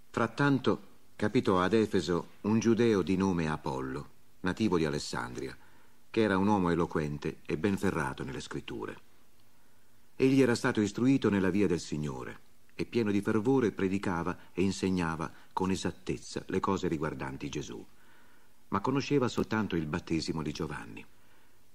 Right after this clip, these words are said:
Egli cominciò a predicare con franchezza nella sinagoga. Priscilla e Aquila, dopo averlo ascoltato,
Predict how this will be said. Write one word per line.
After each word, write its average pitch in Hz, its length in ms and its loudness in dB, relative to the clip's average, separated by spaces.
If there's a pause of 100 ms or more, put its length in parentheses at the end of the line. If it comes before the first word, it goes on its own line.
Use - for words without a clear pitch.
Egli 135 260 4
cominciò 135 400 6
a 98 60 4
predicare 113 520 4
con 101 200 0
franchezza 95 580 0
nella 78 200 -2
sinagoga. 71 640 -6 (600)
Priscilla 98 720 0
e 95 160 0
Aquila, 95 500 0 (460)
dopo 101 200 0
averlo 87 280 2
ascoltato, - 680 -4